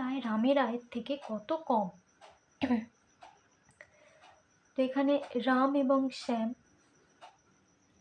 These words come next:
রাম এবং শ্যাম, রামের আয় শ্যামের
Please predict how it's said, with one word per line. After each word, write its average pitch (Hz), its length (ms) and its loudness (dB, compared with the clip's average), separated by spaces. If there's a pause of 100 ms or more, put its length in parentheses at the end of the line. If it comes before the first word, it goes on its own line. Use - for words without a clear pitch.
(360)
রাম 247 240 0 (120)
এবং 233 180 -4 (200)
শ্যাম, 202 260 -10 (1400)
রামের 240 360 2 (260)
আয় 226 160 -4 (360)
শ্যামের 262 340 2